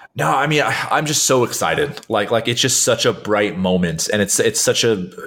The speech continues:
interesting, <laughs> it's, as a Clipper fan, to be able to <laughs> confidently walk around town and tell my friends, like, "We're gonna win the title,"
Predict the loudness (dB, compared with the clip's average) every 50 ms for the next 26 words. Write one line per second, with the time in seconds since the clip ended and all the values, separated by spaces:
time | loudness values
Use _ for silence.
0 | -12 -12 -14 _ _ _ _ _ -4 -2 -2 0 0 0 0 0 0 0 0 0
1 | -2 0 0 0 -2 -4 -8 -6 -4 -2 -2 -2 -2 _ -2 0 0 0 -2 -2
2 | 0 0 0 0 2 0 0 0 0 -2 -2 -2 0 2 2 2 2 2 0 0
3 | 0 -2 -4 0 2 0 0 0 -2 -4 -4 -2 0 0 2 2 2 2 2 0
4 | 0 2 2 2 2 2 0 -2 -4 -4 -2 0 2 2 2 0 0 -2 -4 -4
5 | -2 -2 -2 0 2 0 -2 0 0 0 0 0 0 0 0 0 -2 -2 -4 -4
6 | 0 0 0 2 0 0 0 0 0 0 0 0 0 2 0 0 -2 -2 -2 0
7 | 0 0 0 -2 -6 -12